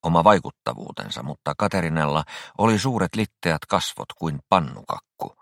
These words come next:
jotenkin erämaata muistuttavat kasvot. Hänen suunsa oli leveä ja ylähuulessa oli pienet, hyvin pienet viikset. Hänen silmänsä olivat pienet ja tummat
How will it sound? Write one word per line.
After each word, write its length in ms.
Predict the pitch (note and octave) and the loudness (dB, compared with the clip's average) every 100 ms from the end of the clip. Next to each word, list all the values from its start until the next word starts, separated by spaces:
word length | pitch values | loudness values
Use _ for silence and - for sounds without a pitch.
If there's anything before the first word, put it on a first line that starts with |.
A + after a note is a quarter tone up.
| _ - - - | _ -18 -18 2
jotenkin 440 | G#2 B2+ A#2 A2 | 2 4 2 0
erämaata 520 | G2+ B2+ A2+ F#2 E2+ | 0 0 2 2 2
muistuttavat 600 | F2 F2 D#2+ - D2+ C#2 - | 0 0 -4 -6 -6 -6 -6
kasvot. 360 | C#2+ C#2 - - - _ _ _ _ | -6 -6 -12 -20 -20 _ _ _ _
Hänen 240 | - A#2 A#2 | 2 4 4
suunsa 340 | B2 A#2+ G2 | 2 2 2
oli 180 | F#2 G2 | 2 4
leveä 360 | A#2 G#2 F2 D#2+ | 2 2 2 2
ja 160 | E2+ | 0
ylähuulessa 640 | G#2+ G#2 E2 F2 D#2+ - | 0 0 0 -2 -4 -4
oli 140 | D#2 E2 E2 | -4 -4 -2
pienet, 360 | G#2 D#2+ D2+ - - - | -2 -2 -4 -10 -18 -6
hyvin 260 | - G2+ D#2+ | 0 0 0
pienet 560 | D#2 C#2+ C#2 - - _ | -4 -8 -10 -16 -20 _
viikset. 640 | D2+ - - - - - _ _ _ _ _ _ _ - - | -12 -12 -10 -10 -10 -20 _ _ _ _ _ _ _ -20 -2
Hänen 240 | A#2+ A#2+ | 2 2
silmänsä 500 | A2+ C#3 F2+ D#2+ E2+ | 0 0 0 0 0
olivat 260 | D#2+ D#2+ D#2+ - | 0 -2 -6 -4
pienet 300 | F#2+ C#2 C#2+ | -4 -2 -6
ja 100 | C#2+ | -2
tummat 380 | F#2+ D#2 D2+ | -2 -2 -6